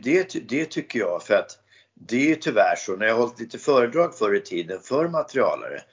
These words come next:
då kunde materialare säga så här till mig: "Nej, du får prata med han, för jag är bara materialare."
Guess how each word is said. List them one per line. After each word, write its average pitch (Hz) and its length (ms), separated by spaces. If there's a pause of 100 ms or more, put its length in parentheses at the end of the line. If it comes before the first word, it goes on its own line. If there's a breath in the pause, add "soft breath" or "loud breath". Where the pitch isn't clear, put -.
(340)
då 95 80
kunde 156 260
materialare 127 680
säga 95 300
så - 120
här 85 60
till 87 160
mig: 80 240 (300)
"Nej, 107 340
du 131 80
får 123 120
prata 117 420
med 104 120
han, 123 400 (140)
för 104 60
jag 104 280
är 120 240
bara 92 380
materialare." 113 760